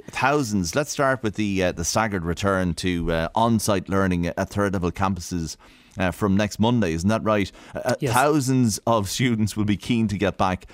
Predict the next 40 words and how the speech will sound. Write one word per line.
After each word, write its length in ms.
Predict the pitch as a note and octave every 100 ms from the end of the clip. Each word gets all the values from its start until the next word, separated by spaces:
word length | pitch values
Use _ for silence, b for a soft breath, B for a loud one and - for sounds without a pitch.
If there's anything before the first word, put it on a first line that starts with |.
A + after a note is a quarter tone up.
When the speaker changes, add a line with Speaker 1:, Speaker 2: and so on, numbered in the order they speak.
| B B
Speaker 1:
Uh, 80 | G2 - -
tell 220 | - D3+
us 140 | D3+ -
how 200 | C#3 B2
it'll 160 | G#2+
look. 340 | G2+ F2 - - _ B B B B B
Speaker 2:
Yeah, 260 | B2+ C#3+
so, 340 | C#3 - A#2 B2
so 140 | -
good 120 | A#2
evening 240 | B2+ C3 A2+
and 80 | G#2
thank 140 | A2+
you 60 | A2
for 80 |
having 160 | A2 G#2+
me 80 | G#2+
on. 200 | A2+ G#2
I, 40 |
I 160 | G#2 -
think 160 | C3+
the 60 | C#3+
first 200 | C3+ D3
thing, 280 | C3 A2+ G#2+
the 100 | G#2+
first 200 | A2 C#3
thing 160 | - G#2+
to 80 | G2+
say 200 | A2+ G#2
is 100 | G2
exactly 400 | G2+ A#2 - G2+
as, 160 | G2
as 180 | - G#2
you 60 | G2+
said, 240 | A#2 F#2+
staggered. 640 | - - A#2+ G#2 F#2 - -
Um, 280 | A2 G#2 G2+
so 180 | - A2
from 220 | C3 B2+
next, 360 | A#2 - -